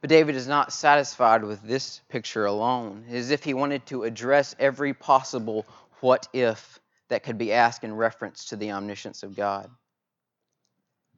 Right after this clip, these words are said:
"You search out my path and my lying down and are acquainted with all my ways."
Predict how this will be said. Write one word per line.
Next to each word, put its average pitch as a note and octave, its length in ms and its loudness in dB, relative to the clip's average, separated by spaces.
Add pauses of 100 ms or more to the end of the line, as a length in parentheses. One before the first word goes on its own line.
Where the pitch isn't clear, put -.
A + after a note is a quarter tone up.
(3000)
"You C3+ 120 -6
search F#3 300 6
out E3 140 10
my D#3 160 6
path C#3 380 4
and A#2+ 100 -8
my A#2 180 2
lying B2 400 4
down A#2 360 -2
and A2+ 140 -8
are A2 120 -2
acquainted B2+ 480 -8
with G#2+ 220 -10
all A#2 240 4
my A2+ 220 2
ways." G#2 600 -2